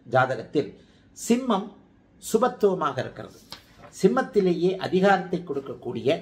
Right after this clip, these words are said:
புதன், சுக்கிரன் ஆகிய இருவரும் வலுவாக இருக்கிறார்கள். சிம்மாதிபதி சுபத்துவம் இல்லை. சிம்மாதிபதியும் சுபத்துவமாக இருந்திருந்தால் இவர் ஐ ஏ எஸ் ஆபீசர் ஆயிருப்பார். அதான் பாயிண்ட். சனியை விட சூரியன் சுபத்துவமாக இருந்திருந்தால்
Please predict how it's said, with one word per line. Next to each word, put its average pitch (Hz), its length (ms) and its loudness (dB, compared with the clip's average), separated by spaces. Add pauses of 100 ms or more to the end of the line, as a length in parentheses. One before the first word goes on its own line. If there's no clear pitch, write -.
(400)
புதன், 254 380 0
சுக்கிரன் 151 360 -6 (180)
ஆகிய 139 240 -2 (160)
இருவரும் 170 360 -2 (160)
வலுவாக 175 420 4 (100)
இருக்கிறார்கள். 104 540 -8 (640)
சிம்மாதிபதி 196 760 0 (300)
சுபத்துவம் 185 600 -2 (160)
இல்லை. 156 200 -2 (520)
சிம்மாதிபதியும் 226 920 2
சுபத்துவமாக 190 640 -4 (120)
இருந்திருந்தால் 147 640 -2
இவர் 135 180 -2
ஐ 110 120 -6
ஏ 117 120 -2
எஸ் - 120 -12
ஆபீசர் 95 280 -14
ஆயிருப்பார். - 400 -20 (160)
அதான் 135 300 -2
பாயிண்ட். 107 280 -12 (240)
சனியை 208 420 2 (120)
விட 151 140 0 (420)
சூரியன் 226 480 -6 (240)
சுபத்துவமாக 185 720 -4 (120)
இருந்திருந்தால் 127 800 0